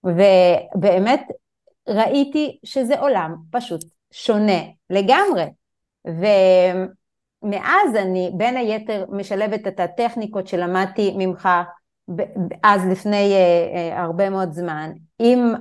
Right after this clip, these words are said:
ההבנה שלי בפרסום ובמיתוג שמתאים לעסקים קטנים.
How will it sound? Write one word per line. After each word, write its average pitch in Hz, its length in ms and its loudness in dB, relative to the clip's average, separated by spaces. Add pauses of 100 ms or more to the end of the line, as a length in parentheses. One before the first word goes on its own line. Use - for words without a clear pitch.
ההבנה 190 1000 2
שלי 208 200 -2
בפרסום 190 960 -2 (460)
ובמיתוג 202 1500 0
שמתאים 220 600 -6
לעסקים 190 500 -6
קטנים. 170 480 -4